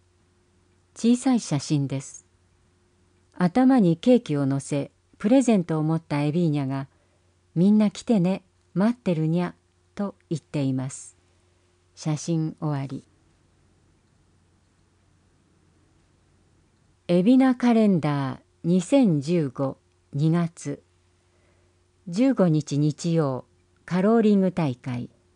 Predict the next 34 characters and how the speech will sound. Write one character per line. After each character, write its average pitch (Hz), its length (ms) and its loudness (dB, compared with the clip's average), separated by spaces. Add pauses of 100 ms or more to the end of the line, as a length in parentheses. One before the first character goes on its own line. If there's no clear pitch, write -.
(680)
十 254 280 0
九 196 180 2
日 151 300 0
木 151 340 -2
曜、 147 360 -4 (280)
ふ - 160 -4
れ 240 180 2
あ 226 120 2
い 202 100 0
ラ 170 160 0
ン 135 100 -4
チ。 - 280 -16 (880)
二 180 180 -4
十 - 160 -14
日 247 160 0
金 208 300 0
曜、 160 360 -2 (400)
イ 220 140 2
ン 247 60 2
タ 254 200 0
ー 247 40 2
ネ 247 120 4
ッ 247 40 0
ト 147 180 -4
安 170 180 2
全 170 280 0
教 139 200 -6
室。 - 440 -14 (1040)
二 247 180 2
十 180 220 2
一 143 240 -4
日 156 280 -2
土 151 200 -2
曜、 151 340 -2